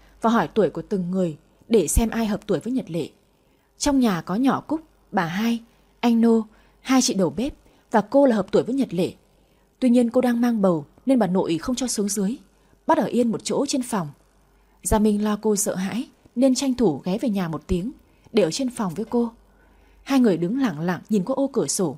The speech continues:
để quan sát phía dưới. Nhỏ Cúc thấy được thầy pháp sư cầm cành phan, thầy với hai người nữa khấn bái. Gió bắt đầu nổi lên,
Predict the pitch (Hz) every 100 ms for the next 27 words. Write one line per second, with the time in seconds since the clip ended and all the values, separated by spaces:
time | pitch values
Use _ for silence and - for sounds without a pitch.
0 | - 175 - 196 190 285 - 185 180 175
1 | 262 - _ _ _ _ _ _ _ -
2 | 147 - 311 233 202 262 - 185 202 160
3 | 269 294 - 254 240 _ _ _ _ 226
4 | 185 180 180 151 240 240 240 _ _ _
5 | _ - 202 170 240 269 247 185 170 190
6 | 320 - 214 196 170 247 - _ _ _
7 | _ 165 190 247 247 202 170 175 147 208